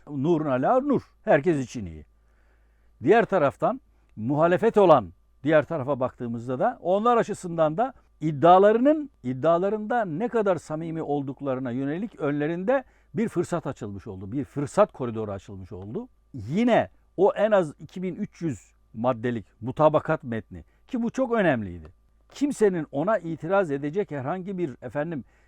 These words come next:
e, şeyi olamaz. Hangi görüşten olursa olsun. Son derece tutarlı, dindar muhafazakar olsun, ister a-, a-, ateist olsun, ister Atatürkçü olsun, ister sosyalist olsun, oradaki o esaslara baktığımız zaman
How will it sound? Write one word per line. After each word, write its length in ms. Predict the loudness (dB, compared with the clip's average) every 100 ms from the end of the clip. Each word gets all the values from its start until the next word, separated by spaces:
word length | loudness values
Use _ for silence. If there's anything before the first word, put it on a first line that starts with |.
| _
e, 160 | -12 -8
şeyi 260 | 0 0
olamaz. 420 | 2 2 2 0 -2
Hangi 340 | 0 0 -2
görüşten 400 | -2 -2 -4 -4
olursa 360 | -2 -4 -4 -4
olsun. 340 | -4 -8 -16 -20 _ _
Son 340 | -2 -2 0
derece 300 | -2 -2 -2
tutarlı, 640 | -4 -6 -4 -2 -2 -4 -8 _ _ _ _ _
dindar 340 | -2 2 4 4
muhafazakar 640 | 2 0 2 0 0 2
olsun, 460 | 2 0 -2 -12 -14 _
ister 400 | -10 -8 0 0 0
a-, 380 | -6 -8 -4 -4
a-, 60 | -4 -10 -4
ateist 460 | -2 -2 -2 -6 -2
olsun, 440 | -2 -2 -6 -12 -10
ister 360 | -12 -4 -4 0
Atatürkçü 580 | -2 -2 -6 -8 -6
olsun, 420 | -4 -4 -4 -10 -12
ister 380 | -12 -2 -2 -2
sosyalist 600 | -6 -8 -6 -6 -6 -4
olsun, 320 | -4 -2 -6 -10 _ _ _ 2
oradaki 420 | 4 4 0 -2
o 200 | -2 -2
esaslara 680 | -2 -2 -2 -2 -2 0 2
baktığımız 480 | 0 -4 -8 -6
zaman 300 | -4 -2 -2